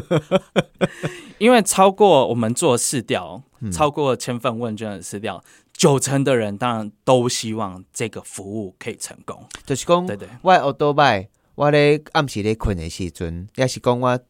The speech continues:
Speaker 1: 咧上班的时阵，这台 Auto Bike 会使出去替我赚钱。
Speaker 2: 对。
Speaker 1: 嘿，你有算过无哈？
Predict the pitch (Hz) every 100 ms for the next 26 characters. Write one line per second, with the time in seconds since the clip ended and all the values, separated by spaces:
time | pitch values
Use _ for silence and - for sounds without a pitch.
0 | _ 131 131 - 95 85 110 98 98 92
1 | 80 92 87 107 143 131 113 110 117 117
2 | 107 117 113 - - 110 117 101 - 101
3 | 80 - - 104 - _ _ - - 110
4 | 90 - - 185 185 95 - 101 87 87
5 | 76 65 85 78